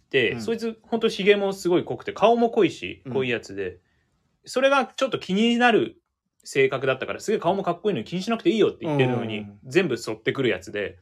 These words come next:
Speaker 2: へー。
Speaker 1: なんだけど、そいつあのハイソックス、白のハイソックスからやっぱ毛がこう出てて、
Speaker 2: あ、まあね。
Speaker 1: あの、い-、当時のみんなそういうのいじるんで。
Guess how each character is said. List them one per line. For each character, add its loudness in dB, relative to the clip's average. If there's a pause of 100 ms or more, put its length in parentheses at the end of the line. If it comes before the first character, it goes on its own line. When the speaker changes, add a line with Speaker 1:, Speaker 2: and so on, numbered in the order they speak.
Speaker 2:
へ -8
ー。 -6
Speaker 1:
な 0
ん -4
だ -2
け -6
ど、 0 (200)
そ -8
い -4
つ 2
あ 4
の 2
ハ 0
イ 2
ソ -2
ッ -4
ク -14
ス、 -14
白 2
の 2
ハ -2
イ -2
ソ -4
ッ -6
ク -14
ス -16
か -6
ら -10
や -12
っ -20
ぱ -4
毛 4
が 4 (100)
こ 6
う 2
出 4
て 4
て、 2
Speaker 2:
あ、 0
ま -4
あ -8
ね。 -14 (380)
Speaker 1:
あ -2
の、 -6 (180)
い-、 -8
当 8
時 0
の -6
み -6
ん -4
な -4
そ -4
う 2
い 2
う -4
の -4
い -6
じ 0
る 6
ん -12
で。 -14